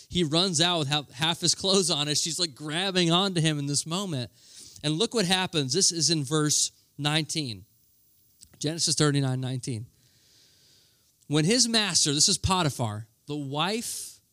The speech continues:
the, the husband, rather, of the wife we just were talking about, heard the story his wife told him, saying, "This is how your slave treated me."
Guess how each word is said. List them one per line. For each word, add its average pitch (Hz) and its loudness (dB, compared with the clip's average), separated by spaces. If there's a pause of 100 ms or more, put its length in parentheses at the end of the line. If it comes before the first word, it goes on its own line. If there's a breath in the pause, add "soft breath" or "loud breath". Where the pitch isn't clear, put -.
(120)
the, 156 4
the 143 6
husband, 165 2
rather, 143 0
of 143 -4
the 151 -4
wife 147 0
we 156 -2
just 147 -6
were - -14
talking 147 -4
about, 107 -10 (580 soft breath)
heard 220 0
the 226 4
story 180 2
his 143 0
wife 156 0
told 175 -4
him, 127 -2
saying, 143 -2 (340 soft breath)
"This 208 4
is 180 4
how 175 0
your 160 4
slave 151 2
treated 147 2
me." 104 -6